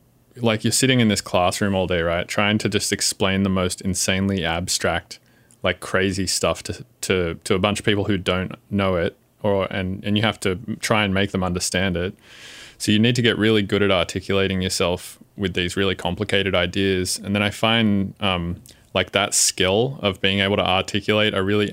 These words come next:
abstract and complicated thing, such as, you know, your emotions are kinda like that as well,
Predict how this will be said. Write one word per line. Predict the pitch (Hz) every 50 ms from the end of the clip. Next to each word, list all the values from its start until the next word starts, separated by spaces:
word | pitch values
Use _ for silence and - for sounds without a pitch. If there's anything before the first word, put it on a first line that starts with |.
| - - -
abstract | 95 92 95 101 - - - 98 95 95 -
and | - 92 90
complicated | - 95 92 - 110 - - 95 90 90 87
thing, | - - 92 98 110 123 127
such | 120 - 104 98 - -
as, | 101 98 95 - - - - - - -
you | 117 101
know, | 92 90
your | 95 98 95
emotions | 90 90 92 90 92 - - 120 113 117
are | 113
kinda | - 120 117 117
like | 117 117 -
that | 131 131 123
as | 101 90
well, | 98 90 92 110 120 -